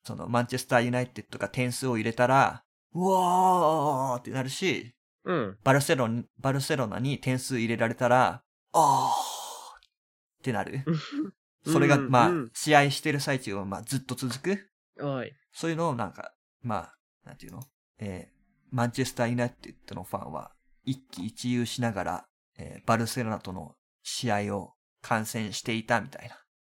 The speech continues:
Speaker 2: うん。はい。
Speaker 1: そういう感じです。一喜一憂。えー、皆さんもね、えー、日本語勉強してたらね、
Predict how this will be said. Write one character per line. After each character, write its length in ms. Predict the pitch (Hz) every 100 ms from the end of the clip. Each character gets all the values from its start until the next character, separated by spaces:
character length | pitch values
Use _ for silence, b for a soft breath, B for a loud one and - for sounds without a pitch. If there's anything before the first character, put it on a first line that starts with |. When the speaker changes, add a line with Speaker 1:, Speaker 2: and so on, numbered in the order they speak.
| _
Speaker 2:
う 60 | 117
ん。 340 | 143 120 107 _ _
は 240 | 110 127
い。 120 | 127 -
Speaker 1:
そ 180 | - 98
う 20 |
い 40 | 98
う 20 |
感 160 | 104 95
じ 80 | -
で 80 |
す。 200 | - - _
一 180 | - - -
喜 120 | 92
一 220 | - 87
憂。 140 | 73 - _ _
え 140 | 117 107
ー、 40 |
皆 200 | 120 139
さ 120 | -
ん 80 | 57
も 80 | -
ね、 300 | 107 110 - _ _ -
え 200 | 120 110
ー、 60 |
日 100 | 113
本 200 | 123 123
語 280 | 117 117 - _ _ -
勉 140 | 117
強 140 | 110 117
し 80 |
て 80 | 139
た 100 | 135
ら 140 | 67 95
ね、 280 | 120 117